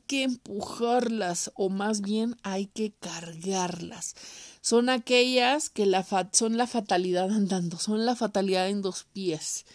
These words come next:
y que van por la vida haciendo, haciendo daño, promoviendo división.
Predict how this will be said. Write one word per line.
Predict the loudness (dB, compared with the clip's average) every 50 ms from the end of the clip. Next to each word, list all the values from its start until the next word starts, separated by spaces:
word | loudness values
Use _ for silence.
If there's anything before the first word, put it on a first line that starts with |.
| -20 -20 -20 -20 -20 -20 -14 _
y | -4 -4 0
que | 2 4 6
van | 6 6 4 2 2
por | 0 2 2
la | 2 2 2
vida | 2 0 0 2 2 2 2
haciendo, | 0 -2 -4 -4 -4 -2 -2 -2 -2 -2 -4 -4 -6 -6 -6
haciendo | -6 -6 -4 -4 -4 -4 -4 -4 -4 -4 -4 -4
daño, | -2 -2 -2 -2 -2 -4 -4
promoviendo | -4 -4 -4 -4 -2 -4 -4 -4 -4 -4 -4 -4 -2 -2 -2
división. | 0 0 0 0 0 0 0 -2 -4 -6 -10